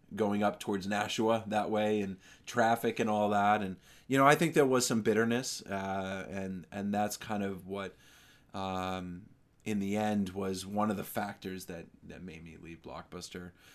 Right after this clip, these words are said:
I think the number one thing, though, was, was just seeing the slowness in the stores and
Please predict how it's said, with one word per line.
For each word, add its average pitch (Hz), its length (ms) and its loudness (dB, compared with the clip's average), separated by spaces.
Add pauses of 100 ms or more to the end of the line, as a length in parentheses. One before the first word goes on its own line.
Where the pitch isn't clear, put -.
I 110 80 -2
think 110 160 2
the 104 80 2
number 104 240 4
one 92 200 -2
thing, 92 320 -6
though, 92 100 -10
was, 92 520 -10
was 92 200 -6
just 95 260 -2
seeing 95 300 0
the 92 80 -6
slowness 107 600 4
in 101 100 0
the 98 80 -4
stores 101 580 0
and 92 140 -6